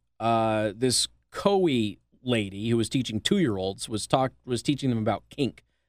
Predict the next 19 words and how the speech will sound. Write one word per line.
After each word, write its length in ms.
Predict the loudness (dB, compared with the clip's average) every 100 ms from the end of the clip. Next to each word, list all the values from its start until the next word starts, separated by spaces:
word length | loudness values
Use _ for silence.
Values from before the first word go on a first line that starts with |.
| _ -6
Um, 380 | -4 -2 -4 -4
and, 460 | -2 0 2 0 -2
and 220 | -2 0
this, 300 | 2 0 -2
this 280 | -2 -2 0
lady 360 | 0 0 0 -2
here, 240 | 0 0
this, 300 | 0 -2 -4
this, 280 | -6 -8 -4
uh, 120 | -6
journalist 640 | -2 0 2 2 2 -2 -10 _ _ _ _
who 120 | 0 2
wants 240 | 2 2
to 80 | 0
have, 400 | 2 2 0 -4 _ -10
uh, 180 | -10 -2
pornography 500 | 2 2 2 -4 -8
for 120 | -6
children, 520 | 0 0 2 -2